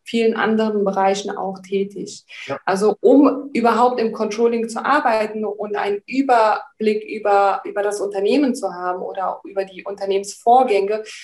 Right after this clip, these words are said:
Speaker 1: muss man sich als Controller auch mit dem ganzen Unternehmen au-, auseinandersetzen. Also dazu gehört die Produktion, dazu gehört der Vertrieb, dazu gehört alles eben. Und nicht nur eben die Abteilung Finanzen und Controlling.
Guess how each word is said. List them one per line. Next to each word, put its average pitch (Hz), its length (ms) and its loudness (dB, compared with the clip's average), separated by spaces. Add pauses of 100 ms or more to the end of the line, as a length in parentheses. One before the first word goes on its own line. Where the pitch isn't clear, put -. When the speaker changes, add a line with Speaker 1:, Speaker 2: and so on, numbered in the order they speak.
(120)
Speaker 1:
muss 233 280 2
man 247 200 4
sich 214 340 -2
als 202 220 -2
Controller 220 760 2
auch 208 300 0
mit 208 200 -4
dem 202 160 2
ganzen 202 400 -2
Unternehmen 202 640 0
au-, 202 640 -4
auseinandersetzen. 208 960 -4
Also 185 300 -10
dazu 190 400 -4
gehört 196 340 -4
die 208 100 -20 (120)
Produktion, 220 680 -2
dazu 196 360 -4
gehört 185 400 -6
der 185 100 -12
Vertrieb, 220 540 -8
dazu 190 260 -8
gehört 196 460 -8
alles 202 280 -2
eben. - 220 -16 (460)
Und 196 160 0
nicht 214 220 2
nur 220 240 4
eben 196 360 0
die 196 100 -2
Abteilung 190 520 -6
Finanzen 196 500 -4
und 190 140 -6
Controlling. 190 720 -6